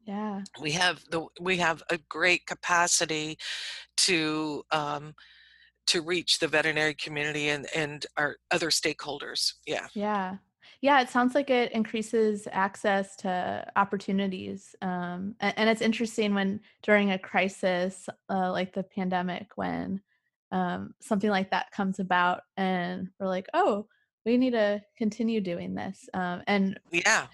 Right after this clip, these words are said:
Speaker 1: and perha-,
Speaker 2: Yeah.
Speaker 1: perhaps that wouldn't have, you know,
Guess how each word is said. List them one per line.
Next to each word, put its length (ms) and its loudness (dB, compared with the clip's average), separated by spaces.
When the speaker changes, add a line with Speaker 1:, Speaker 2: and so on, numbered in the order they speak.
Speaker 1:
and 120 4
perha-, 300 6
Speaker 2:
Yeah. 160 6
Speaker 1:
perhaps 600 2
that 180 4
wouldn't 220 2
have, 120 0
you 120 -2
know, 220 -2